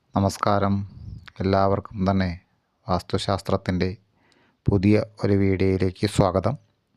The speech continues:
അപ്പോൾ നമ്മൾ ഇന്ന് പറയാൻ പോകുന്നത് വാസ്തുവിൻ്റെ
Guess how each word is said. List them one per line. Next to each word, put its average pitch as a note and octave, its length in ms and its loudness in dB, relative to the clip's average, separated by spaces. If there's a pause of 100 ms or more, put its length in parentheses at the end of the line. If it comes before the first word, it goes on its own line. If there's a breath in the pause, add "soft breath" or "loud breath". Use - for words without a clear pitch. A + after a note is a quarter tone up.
(540 soft breath)
അപ്പോൾ G#2 180 4
നമ്മൾ G#2+ 200 6 (140)
ഇന്ന് G#2+ 180 4
പറയാൻ G#2 320 2
പോകുന്നത് G#2+ 500 4 (1040)
വാസ്തുവിൻ്റെ G#2+ 720 2